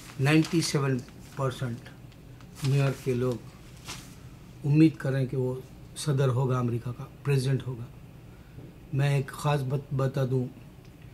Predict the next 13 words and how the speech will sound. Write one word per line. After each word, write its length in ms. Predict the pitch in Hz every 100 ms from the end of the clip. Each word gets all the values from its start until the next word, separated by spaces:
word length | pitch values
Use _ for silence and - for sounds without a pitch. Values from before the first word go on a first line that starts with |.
| - - 143
हिटलर 360 | 127 151 156
की 160 | - 147
तबीयत 460 | - 135 139 147 - - - - - - - - - - - - - - - -
मक्कार 400 | 135 117 147 147
थी। 280 | 120 127 113 - - - - - - - - - - - - -
हिटलर 420 | 143 160 165 160 - - -
सारे 360 | - 156 151 151
इंसानों 480 | 143 - 156 156
की 240 | 143 - 156
मोहब्बत 440 | 139 143 135 143
का 80 | -
नहीं 140 | 139 131
था। 180 | 120